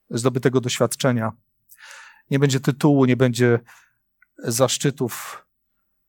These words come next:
nie będzie szacunku innych ludzi. Będziesz tylko ty, Bóg i konsekwencje podejmowanych przez ciebie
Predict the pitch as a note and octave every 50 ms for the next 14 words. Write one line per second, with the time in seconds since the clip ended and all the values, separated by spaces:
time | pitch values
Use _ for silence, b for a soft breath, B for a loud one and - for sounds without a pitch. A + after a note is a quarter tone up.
0 | _ _ - - B2+ B2+ B2 A#2+ B2+ A#2 B2 A#2+ - B2 - - C#3 B2+ - -
1 | B2 B2 A#2+ A#2 - - B2 A#2 G#2+ G#2 G#2 G#2+ G#2+ - _ _ _ _ _ _
2 | _ _ _ _ _ _ _ _ _ _ _ _ _ _ _ _ - B2+ B2+ C3
3 | B2 A#2+ - D3 A#2+ - B2 A#2 - C#3+ D3 D3+ D#3 - _ _ _ _ _ _
4 | b b b b b b b b b _ _ _ _ _ _ _ _ - - _
5 | - B2 A2 B2+ C3 C3 B2+ - - - - - - _ _ _ _ b b b
6 | b b b b b _ _ _ _ _ _ _ _ _ _ _ _ _ _ _
7 | - - C#3+ - - D3 B2+ - C#3 - - - C#3 C#3 - - B2+ - C3 A#2
8 | B2 A2+ A#2+ A#2 A2+ C3 B2+ B2 A2 - - - - - - B2 A2+ A2 A2+ G#2+
9 | A2